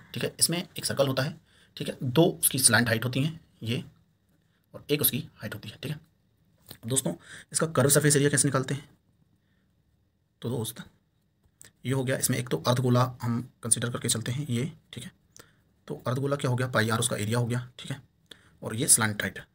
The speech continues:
इसका मल्टीप्लाई पाई आर एल, ठीक है, ये इसका कर्व सरफेस एरिया होगा।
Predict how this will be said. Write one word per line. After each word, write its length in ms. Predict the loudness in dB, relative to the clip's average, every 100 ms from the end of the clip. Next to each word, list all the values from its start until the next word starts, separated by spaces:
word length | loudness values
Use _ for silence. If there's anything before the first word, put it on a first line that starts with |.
| -10
इसका 140 | -4
मल्टीप्लाई 320 | -2 -4 -6 -8
पाई 180 | -6 -4
आर 120 | -4
एल, 140 | -6 -12 -18
ठीक 100 | -10
है, 80 | -10 -10 -12
ये 80 | -8
इसका 140 | -6
कर्व 120 | -4 -6
सरफेस 280 | -4 -4 -4
एरिया 140 | -6
होगा। 180 | -14